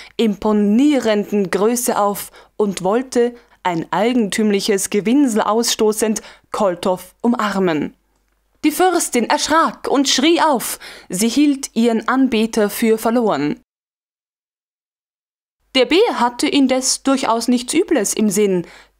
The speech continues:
Der Geruch des Honigs, den Koltow bei sich führte, hatte ihn aus seiner süßen Ruhe geweckt, und als er, sich aufrichtend, seinen Freund erkannte, versuchte er nach echt täppischer Bärenart, denselben zu liebkosen.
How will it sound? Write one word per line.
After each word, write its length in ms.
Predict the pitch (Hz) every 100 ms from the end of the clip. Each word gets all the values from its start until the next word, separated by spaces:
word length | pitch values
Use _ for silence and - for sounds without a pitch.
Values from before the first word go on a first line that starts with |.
| _
Der 160 | 185 180
Geruch 420 | 185 185 285 -
des 260 | 185 - -
Honigs, 480 | 320 262 175 -
den 280 | - 175 170
Koltow 500 | - 220 240 185 175
bei 240 | - 202 254
sich 200 | 208 -
führte, 380 | 220 208 214 202 - -
hatte 260 | - 277 302
ihn 300 | - 269 262
aus 260 | 190 -
seiner 340 | - 180 170 165
süßen 520 | 160 226 262 - 190
Ruhe 340 | 175 247 262
geweckt, 480 | 185 180 185 - - - - -
und 380 | 220 240 226 -
als 340 | 233 302 330 -
er, 340 | 190 180 160 160
sich 300 | 185 - 196
aufrichtend, 800 | 240 - 233 - - 208 208 -
seinen 500 | 156 180 175 165 165
Freund 420 | - 196 247 240
erkannte, 520 | - 220 220 220 440 453 403
versuchte 520 | - 277 349 453 - 370
er 120 | 285
nach 240 | 254 -
echt 420 | 294 349 - -
täppischer 560 | - 330 - 302 - 247
Bärenart, 800 | 220 226 320 302 - 247 247 - - -
denselben 640 | 202 202 220 269 269 240 240
zu 140 | 208
liebkosen. 720 | 202 254 247 202 175 170 143